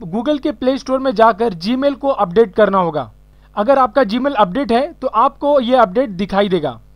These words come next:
जहां आप सेंडिंग के अलावा ईमेल को कैंसिल करने का भी विकल्प मिल जाएगा। ये ऑप्शन undo के नाम से दिखाई देगा।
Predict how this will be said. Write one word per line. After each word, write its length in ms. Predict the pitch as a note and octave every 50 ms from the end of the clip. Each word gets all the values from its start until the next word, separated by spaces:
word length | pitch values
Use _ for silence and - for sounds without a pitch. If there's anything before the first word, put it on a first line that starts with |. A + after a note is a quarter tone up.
| - -
जहां 260 | D#3+ C#3+ G3 A3 B3+ C#4+
आप 180 | B3+ B3+ C#4 A#3+
सेंडिंग 440 | - - A3+ A3+ A#3 B3 C#4+ C#4 A3+
के 60 | C#4
अलावा 340 | B3+ G#3 G#3+ G#3+ A#3 B3+ B3+ B3 -
ईमेल 280 | A#3 A#3 A#3+ C#4 C#4+ C#4
को 120 | D4+ D4
कैंसिल 340 | G#3 - A3 A3 G#3+ C4 C4
करने 300 | G#3+ A#3 A3+ A3+ B3+ B3
का 160 | G#3 B3 A#3
भी 180 | G#3 A#3+ B3+ A#3
विकल्प 460 | F3+ G#3 F#3+ - A#3+ B3 C4+ G#3 G3
मिल 200 | F#3+ F#3 G3 G3+
जाएगा। 400 | F3+ F#3+ E3+ D#3 D3 C3+ A#2+ A2 - - - - - - - - - -
ये 120 | F#3+ C4
ऑप्शन 380 | C#4+ C4 A#3+ G3+ - C4+ C#4 C#4 - G#3
undo 260 | G#3+ A3 A#3 C#4 -
के 80 | - B3
नाम 200 | A3+ A3 A3+ G#3+
से 140 | - B3+ A3
दिखाई 280 | F#3+ F#3 G3+ G3 F#3+
देगा। 280 | E3 D#3+ C#3 C3+ A2+